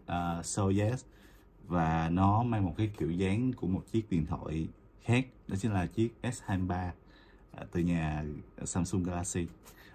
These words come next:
Ok, bây giờ thì mình sẽ cùng nhau tiến hành mở hộp chiếc sản phẩm này.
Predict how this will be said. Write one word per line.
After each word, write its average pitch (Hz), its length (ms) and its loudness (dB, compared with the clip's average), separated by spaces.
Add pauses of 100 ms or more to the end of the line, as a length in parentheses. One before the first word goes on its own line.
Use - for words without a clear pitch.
(120)
Ok, 98 160 2
bây 98 280 6
giờ 87 160 6
thì 90 60 0
mình 87 200 2
sẽ 85 400 0
cùng 85 260 2
nhau 92 440 6
tiến 101 160 2
hành 90 200 2 (580)
mở 85 120 0
hộp 98 280 2 (300)
chiếc 110 160 -2
sản 87 180 -2
phẩm 82 220 0
này. 85 220 2